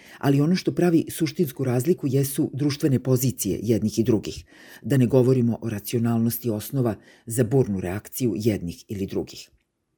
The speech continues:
Što se tiče patriotizma, on je u razumevanju vladajuće stranke samo drugo ime za ono što je politički i ideološki guru svih radikala, i staromodnih i unapređenih, Vojislav Šešelj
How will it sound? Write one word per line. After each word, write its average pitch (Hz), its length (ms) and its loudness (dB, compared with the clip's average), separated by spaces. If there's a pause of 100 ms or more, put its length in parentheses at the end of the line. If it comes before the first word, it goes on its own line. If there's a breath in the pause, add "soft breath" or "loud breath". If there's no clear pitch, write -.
(320)
Što 139 220 -6
se 165 140 2
tiče 208 280 2
patriotizma, 156 800 0
on 170 160 0
je 170 180 2
u 147 80 0
razumevanju 135 560 2
vladajuće 117 520 -2
stranke 147 520 0 (220 loud breath)
samo 208 300 0
drugo 151 280 6
ime 143 220 0
za 123 140 -2
ono 127 200 -2
što 139 180 -6
je 110 100 -6
politički 131 560 -4
i 139 120 0
ideološki 120 560 0
guru 117 320 2
svih 139 340 -2
radikala, 120 600 -2 (280 loud breath)
i 180 100 0
staromodnih 143 800 -2
i 123 120 0
unapređenih, 131 800 -2 (240 soft breath)
Vojislav 107 460 -4
Šešelj 151 500 0